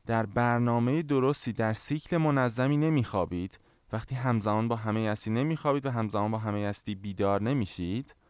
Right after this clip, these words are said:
اونجا هست که یک سری مشکلات رو تجربه می‌کنید و این رو،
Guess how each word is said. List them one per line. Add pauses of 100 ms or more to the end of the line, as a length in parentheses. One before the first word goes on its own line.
(800)
اونجا
هست
که (440)
یک
سری
مشکلات
رو
تجربه
می‌کنید
و
این
رو،